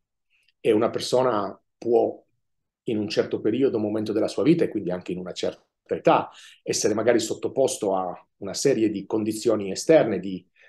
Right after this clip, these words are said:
volte magari a una g-, alta competitività, a volte a un, insomma, una, un, una scala di valori particolarmente focalizzata su performance e su ciò che gli altri devono percepire di me,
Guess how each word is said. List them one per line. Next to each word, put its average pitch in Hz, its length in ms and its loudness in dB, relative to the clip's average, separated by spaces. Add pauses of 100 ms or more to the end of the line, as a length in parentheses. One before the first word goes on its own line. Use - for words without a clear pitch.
(280)
volte 101 360 2
magari 98 340 0
a 98 60 -4
una 98 180 -6
g-, - 260 -12
alta 104 260 -2
competitività, 101 840 0
a 123 60 4
volte 107 380 2
a 98 220 0
un, 95 460 -8
insomma, 104 360 -4
una, 95 540 -6 (580)
un, 120 460 -8
una 113 160 0
scala 139 300 4
di 123 100 2
valori 120 500 4 (380)
particolarmente 127 1040 0 (280)
focalizzata 120 680 0
su - 180 -6
performance 113 920 0
e 117 120 0
su 117 220 -6
ciò 139 220 0
che - 400 0
gli 110 140 -2
altri 113 580 0
devono 110 580 -4 (100)
percepire 117 920 0
di 104 200 -12
me, 175 380 0